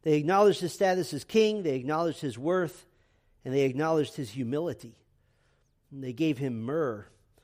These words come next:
Myrrh was less expensive than frankincense, but still valuable, but it was considered really the common man's perfume or spice. Myrrh would be given to Jesus just two more times.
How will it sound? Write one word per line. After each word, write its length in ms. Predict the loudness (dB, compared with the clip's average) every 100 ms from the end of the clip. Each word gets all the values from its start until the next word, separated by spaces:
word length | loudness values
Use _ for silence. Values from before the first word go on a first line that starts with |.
| _ _ _ _ _ _ _ -16
Myrrh 380 | -4 4 6 6
was 200 | 4 2
less 280 | 2 2 0
expensive 480 | -4 -2 -2 -2 -4
than 140 | -4
frankincense, 680 | -2 -2 -2 -6 -4 -6 -6
but 140 | -12
still 260 | 2 2 4
valuable, 560 | 4 4 2 0 -2
but 120 | -2
it 80 | -4
was 160 | -6 -8
considered 540 | -8 -2 0 0 0
really 240 | -2 -2 -2
the 100 | -4
common 480 | -6 -4 -2 -2
man's 360 | -2 -2 -4 -6
perfume 600 | -6 -6 -4 -2 0 -2
or 120 | -6
spice. 680 | -10 -6 -2 -2 -4 -12 -20 _ _ _ _ _ -20 _ _ _ _ _ _ -18
Myrrh 440 | -6 0 4 6
would 200 | 4 2
be 140 | -2 0
given 300 | 0 2 -2
to 100 | -4
Jesus 640 | -4 -4 -4 -8 -10 -16 _
just 240 | -10 -8
two 140 | -6 -4
more 200 | -4 -6
times. 640 | -6 -6 -6 -8 -14